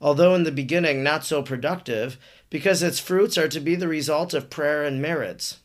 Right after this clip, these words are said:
These presuppose great advance in the perfection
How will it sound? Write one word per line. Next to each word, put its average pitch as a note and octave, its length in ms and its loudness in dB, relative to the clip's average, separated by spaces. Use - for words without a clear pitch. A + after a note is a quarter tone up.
These F#3+ 300 0
presuppose E3 720 0
great D3+ 280 0
advance C3 680 0
in D3+ 440 -2
the C3+ 260 0
perfection C#3 760 -4